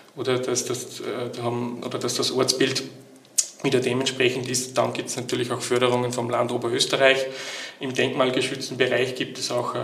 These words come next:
das Bundesdenkmalamt, das mitfinanziert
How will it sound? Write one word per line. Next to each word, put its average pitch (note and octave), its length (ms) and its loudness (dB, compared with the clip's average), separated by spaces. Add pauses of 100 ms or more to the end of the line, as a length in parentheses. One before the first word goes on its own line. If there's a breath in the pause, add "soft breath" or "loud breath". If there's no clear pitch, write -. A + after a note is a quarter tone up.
(100)
das - 160 -4
Bundesdenkmalamt, C3+ 1040 2 (180)
das - 400 0
mitfinanziert B2+ 920 0